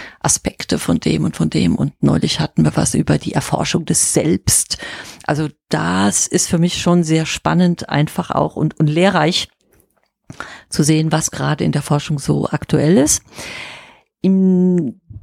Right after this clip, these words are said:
dem Ethikkomitee geht's natürlich mehr so um allgemein ethisch-moralische Fragen, wie gesagt, ganz oft am Lebensanfang, am Lebensende.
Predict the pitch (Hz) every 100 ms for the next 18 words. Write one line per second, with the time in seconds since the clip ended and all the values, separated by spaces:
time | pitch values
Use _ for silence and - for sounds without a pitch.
0 | - 160 - 190 - 190 _ - - 165
1 | 160 - - - 151 160 208 269 311 _
2 | _ - 190 - - - 185 - 185 180
3 | - 160 165 185 185 - 175 175 - 175
4 | - 151 170 175 175 165 160 175 180 -
5 | - 170 - 175 156 - 151 147 139 143
6 | 151 - - - 135 143 196 214 190 156
7 | - - 175 - - 143 170 - - -
8 | 151 143 151 - - - 185 - 190 185
9 | 147 151 151 147 - 165 185 226